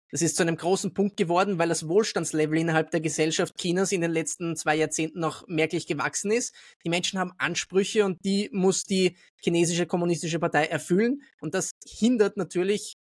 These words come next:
so wie das chinesische Wirtschaftswachstum eben vorangetrieben wurde, hindert das schon, äh, die Wachstumsrate. Nummer fünf, Modernizing the Military. Das Militär soll, und es hat ja seit den achtziger Jahren keinen offenen Krieg mehr gefochten,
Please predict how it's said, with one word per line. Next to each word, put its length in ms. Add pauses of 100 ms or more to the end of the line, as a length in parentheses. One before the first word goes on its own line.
(120)
so 280
wie 120
das 160
chinesische 460
Wirtschaftswachstum 600
eben 120
vorangetrieben 640
wurde, 280 (380)
hindert 280
das 140
schon, 380
äh, 200
die 140
Wachstumsrate. 760 (580)
Nummer 240
fünf, 540
Modernizing 920
the 80
Military. 760 (920)
Das 120
Militär 420
soll, 480 (200)
und 120
es 100
hat 160
ja 120
seit 260
den 120
achtziger 380
Jahren 300
keinen 320
offenen 400
Krieg 260
mehr 140
gefochten, 580